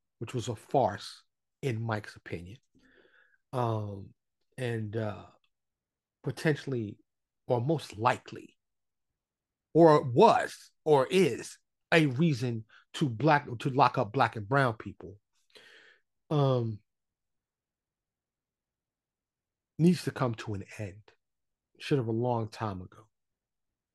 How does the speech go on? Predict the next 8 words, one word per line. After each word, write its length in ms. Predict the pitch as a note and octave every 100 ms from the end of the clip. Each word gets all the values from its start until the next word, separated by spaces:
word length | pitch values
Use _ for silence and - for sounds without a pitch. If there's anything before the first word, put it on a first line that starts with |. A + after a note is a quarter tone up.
| _ _ _ _ _ _ -
Now, 300 | C#3+ A#2 A2+ _ _ _ _ _ _
for 140 | - A#2+
those 200 | C3+ B2+
of 140 | C3
you 220 | D3 D#3
that 180 | D3+ D3+
follow 260 | C3+ C3 B2+
me 300 | B2+ B2+